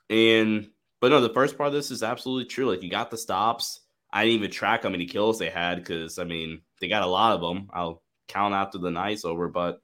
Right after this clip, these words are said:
um, you gotta close as mu-, as much as it comes down to getting stops too. You still gotta score. And the Lakers, they gave up, what, a hundred and three points and, or a hundred and five, maybe? I, I don't have the scoreboard in front of me. And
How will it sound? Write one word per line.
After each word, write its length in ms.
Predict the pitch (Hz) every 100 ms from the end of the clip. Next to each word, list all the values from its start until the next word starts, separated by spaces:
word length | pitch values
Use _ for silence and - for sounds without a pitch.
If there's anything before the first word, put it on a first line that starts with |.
| _ _ _
um, 400 | 87 85 82 80 - _ _ _ _ -
you 120 | 123
gotta 340 | 117 135 156
close 340 | 151 156 135 127
as 20 |
mu-, 160 | 135 147
as 240 | 120 107 - _ _ _ _ -
much 400 | 123 143 156 151
as 100 | 139
it 100 | 123
comes 200 | 135 117
down 160 | 117
to 60 | 113
getting 160 | 110
stops 420 | 98 107 95 - -
too. 80 |
You 100 | 92
still 160 | 95 165
gotta 200 | 104 73
score. 460 | - 85 78 76 78
And 100 | 95
the 40 |
Lakers, 680 | 107 110 107 104 98 92 - _ _ -
they 80 | 101
gave 180 | 110
up, 160 | 104 87
what, 160 | 101 87
a 80 |
hundred 320 | 80 107 113 113
and 100 | 110
three 160 | 120
points 520 | 120 123 160 - - - _ _ _
and, 520 | 95 95 95 92 90 - _ _ _ _
or 80 | 92
a 40 | 92
hundred 200 | 117 123
and 80 |
five, 380 | 113 113 139 139 -
maybe? 320 | 147 156 156
I, 140 | 101
I 140 | 82 92
don't 60 |
have 120 | 92
the 60 | 85
scoreboard 320 | - 87 82
in 80 | 80
front 160 | 82 80
of 60 |
me. 80 | 80 - _ _ _
And 400 | 98 95 92 -